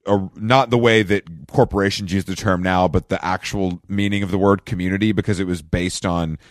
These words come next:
scenes that were kind of disjointed, but all, like, connected through touring and et cetera.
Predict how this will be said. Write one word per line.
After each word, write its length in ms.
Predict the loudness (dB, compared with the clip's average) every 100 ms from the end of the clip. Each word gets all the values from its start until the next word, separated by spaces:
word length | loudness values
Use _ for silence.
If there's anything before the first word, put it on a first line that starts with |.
| _ _
scenes 560 | -6 -2 0 0 -2 -2
that 100 | -4
were 120 | -4
kind 280 | -2 -2 0
of 200 | -4 -4
disjointed, 680 | -4 -2 -2 -2 -2 -2 0
but 140 | -2
all, 420 | 4 4 6 4
like, 200 | 2 -4
connected 560 | -6 -6 -4 -6 -8 -4
through 160 | -4 -4
touring 580 | -4 -2 0 -2 -2
and 120 | -6 -8
et 100 | -4
cetera. 400 | -2 0 0